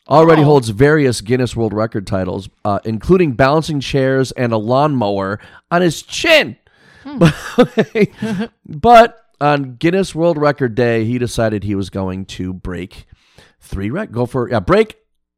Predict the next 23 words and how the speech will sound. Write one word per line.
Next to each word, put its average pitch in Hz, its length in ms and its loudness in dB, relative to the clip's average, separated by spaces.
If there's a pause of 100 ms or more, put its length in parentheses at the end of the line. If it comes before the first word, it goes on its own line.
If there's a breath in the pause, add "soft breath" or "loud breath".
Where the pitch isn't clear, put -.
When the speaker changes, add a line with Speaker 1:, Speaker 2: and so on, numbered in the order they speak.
(160)
Speaker 1:
uh, 110 220 -2
a 110 100 -4
further 156 380 -2
three, 113 340 -4
it 87 100 -12
says. - 280 -12
I 92 140 -10
gu-, 87 160 -12
whatever, 107 380 -2
however 101 340 -6
it's 87 120 -16
worded. 80 280 -10
Anyway, 120 300 0 (380 loud breath)
um, 160 360 4
most 226 300 4
toilet 240 320 4
paper 208 240 2
rolls 185 360 2
balanced 170 480 0
on 160 140 4
the 143 80 0
head. 110 320 0
Go. 90 320 0